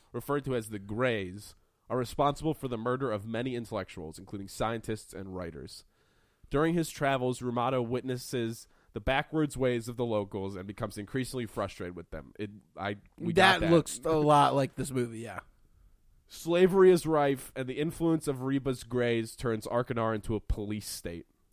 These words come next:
Speaker 1: Yeah,
Speaker 2: Sure.
Speaker 1: I got that. One night, while guarding the prince, the Greys besiege the castle and attempt to arrest Rumata. Rumata attempts to escape, but is ambushed and taken before his rival,
Speaker 2: That
Speaker 1: Don
Speaker 2: I
Speaker 1: Reba.
Speaker 2: remember.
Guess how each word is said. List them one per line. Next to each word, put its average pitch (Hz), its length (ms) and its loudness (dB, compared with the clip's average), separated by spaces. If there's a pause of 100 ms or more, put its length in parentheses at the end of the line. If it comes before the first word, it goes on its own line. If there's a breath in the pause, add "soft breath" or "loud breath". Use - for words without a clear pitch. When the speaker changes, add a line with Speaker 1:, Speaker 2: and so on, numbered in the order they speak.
(140)
Speaker 1:
Yeah, 104 380 0
Speaker 2:
Sure. - 220 0
Speaker 1:
I 147 40 4
got 98 180 2
that. 95 200 -4 (160)
One 139 320 4
night, 135 300 2 (480)
while 117 160 2
guarding 117 380 -2
the 131 80 -6
prince, 110 440 -2
the 123 100 -8
Greys 117 360 -4
besiege 127 520 -8
the 135 60 -6
castle 117 520 -4
and 110 100 -8
attempt - 340 -10
to 110 120 -6
arrest 110 420 -6
Rumata. 95 500 -4 (500)
Rumata 131 260 4
attempts 147 300 0
to 147 80 0
escape, 160 460 0 (260 soft breath)
but 131 80 -2
is 123 160 -6
ambushed 143 480 0
and 117 140 -6
taken 135 420 -2
before 123 320 -2
his 117 160 -2
rival, 107 500 0
Speaker 2:
That 202 280 8
Speaker 1:
Don 208 80 10
Speaker 2:
I - 20 10
Speaker 1:
Reba. 175 220 8
Speaker 2:
remember. - 360 -2